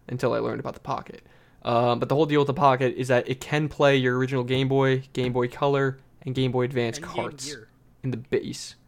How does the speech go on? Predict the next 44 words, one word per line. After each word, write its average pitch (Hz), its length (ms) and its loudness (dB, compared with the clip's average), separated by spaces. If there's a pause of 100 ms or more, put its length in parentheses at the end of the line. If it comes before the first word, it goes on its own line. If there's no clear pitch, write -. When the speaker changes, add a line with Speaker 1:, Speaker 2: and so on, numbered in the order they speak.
(260)
Speaker 1:
Yeah, 156 240 10
if 170 200 8
you 170 100 0
get 147 180 4
the 127 60 2
Speaker 2:
Yes, 120 120 4
yes, 127 80 -4
Speaker 1:
adapter. 127 340 -14
Speaker 2:
there's, - 200 -20 (280)
uh, - 40 -2
Speaker 1:
Um, 120 340 2 (420)
you 143 140 0
could 147 160 0
d-, 160 80 -6
even 190 260 2
do 202 140 2
the 175 160 0
Atari 151 340 -4
Lynx. 135 540 -8 (140)
You 143 60 -16
can 175 80 -6
get 214 200 -12
Atari 170 320 -14
Lynx 156 460 -10
Speaker 2:
Listen, 151 120 -8 (140)
Speaker 1:
adapters 139 220 -12
Speaker 2:
call 190 160 -10
me 262 60 -16
Speaker 1:
in 277 60 -14
Speaker 2:
when - 80 -14
Speaker 1:
there. - 60 -16
Speaker 2:
it - 40 -20
could 185 120 -18
do 185 120 -18
Wonderswan 143 580 -20
Color. 110 240 -20 (1300)
Speaker 1:
Call 370 280 12
me 294 160 6
old-fashioned, 170 800 8
but 131 320 6
where's 277 540 6
the 214 100 8
WonderSwan 143 920 4
adapter? 123 640 2